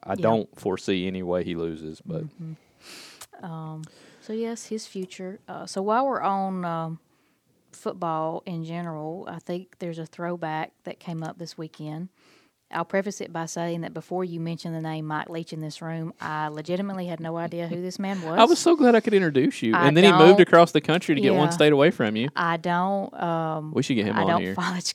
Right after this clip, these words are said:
Speaker 2: follow college football at all. Um, I cannot at this moment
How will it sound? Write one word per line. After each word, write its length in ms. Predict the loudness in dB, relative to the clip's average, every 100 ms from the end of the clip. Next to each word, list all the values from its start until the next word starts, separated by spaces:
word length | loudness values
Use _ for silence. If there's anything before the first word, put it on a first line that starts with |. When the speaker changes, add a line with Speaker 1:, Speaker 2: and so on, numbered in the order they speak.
| -10 _
Speaker 2:
follow 380 | _ -4 -4 -6
college 380 | -8 -8 -8 -10
football 580 | -10 -8 -8 -6 -8 -10
at 160 | -10
all. 480 | -8 -6 -6 -8 -10 _ _ _ _
Um, 320 | -6 -6 -8 -6
I 140 | -8
cannot 360 | -4 -4 -4 -4
at 140 | -6
this 240 | -10 -10 -8
moment 480 | -6 -6 -6 -8